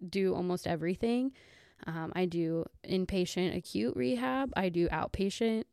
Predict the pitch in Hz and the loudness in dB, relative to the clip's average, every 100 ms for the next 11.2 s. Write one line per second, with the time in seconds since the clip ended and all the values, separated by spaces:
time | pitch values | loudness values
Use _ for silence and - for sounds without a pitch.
0 | - 165 165 160 160 170 185 180 208 - | -8 -4 -2 0 0 -2 -4 -4 -2 0
1 | 170 180 170 160 - 170 170 170 170 170 | 0 0 0 -2 -2 -2 -2 -2 -2 -2
2 | 165 - 214 202 202 190 - 170 170 160 | -2 0 2 4 4 2 2 0 0 -2
3 | 156 160 - - - - - - - 294 | -2 -4 -6 -20 -20 -20 -18 -6 2 4
4 | 208 - - - 165 175 165 170 180 - | 4 -2 -6 -4 -2 -2 -2 -2 -4 -6
5 | - 277 247 220 180 170 180 160 156 156 | 0 2 2 4 2 2 2 2 2 -2
6 | - - - - - 190 185 185 180 180 | -12 -20 -20 -8 0 2 4 4 4 4
7 | 180 185 - - - - - - 185 180 | 2 0 -10 -20 -20 -20 -16 -6 2 4
8 | 170 170 170 180 - 170 165 165 170 165 | 4 4 2 0 -2 -2 0 -2 -2 -2
9 | 170 - _ - - - 202 190 185 180 | -2 -4 _ -20 -20 -2 0 4 4 4
10 | 175 175 170 185 175 175 170 165 160 160 | 2 0 -2 -2 0 0 0 -2 0 0
11 | 165 | 0